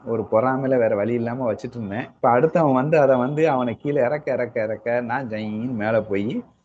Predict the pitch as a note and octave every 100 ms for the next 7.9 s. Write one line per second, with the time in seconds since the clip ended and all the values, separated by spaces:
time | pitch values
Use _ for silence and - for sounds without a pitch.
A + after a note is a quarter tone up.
0 | _ _ - A2 - G2 B2 C#3 C#3 G#2+
1 | A2 A2 A#2 C3 G#2+ G2+ G#2 A#2+ B2+ A2
2 | G#2+ G2 G2 B2 A#2+ G#2 G2 A#2+ B2+ B2+
3 | G#2 G#2 G2+ G2 F#2+ G2 - _ _ -
4 | G2+ A#2+ D3 B2 A#2+ B2+ C#3 C#3+ A#2+ G#2
5 | A#2+ - G3+ - _ _ _ _ _ _
6 | _ G#2 G2+ G2+ G2 G2+ C3 - A#2+ C3+
7 | B2+ A#2 G#2+ G2+ F#2+ F#2 A2+ B2+ E2+